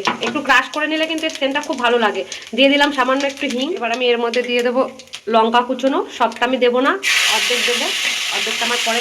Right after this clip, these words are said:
লাগবে। এখানে আমি আদা গ্রেট করে নিয়েছি, এই আদা গ্রেট করাটাও দিয়ে দেবো। এবার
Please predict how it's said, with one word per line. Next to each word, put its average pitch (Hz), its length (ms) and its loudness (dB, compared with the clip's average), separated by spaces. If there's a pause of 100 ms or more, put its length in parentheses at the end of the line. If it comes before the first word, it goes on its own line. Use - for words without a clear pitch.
লাগবে। 214 280 0 (420)
এখানে 285 240 -4
আমি 311 100 -2 (140)
আদা 254 240 6
গ্রেট 269 200 2 (100)
করে 285 200 0
নিয়েছি, 294 280 -4 (220)
এই 240 60 2 (120)
আদা 240 200 2
গ্রেট 254 260 2
করাটাও 262 400 2
দিয়ে 262 180 6
দেবো। 269 160 2 (1900)
এবার 269 140 6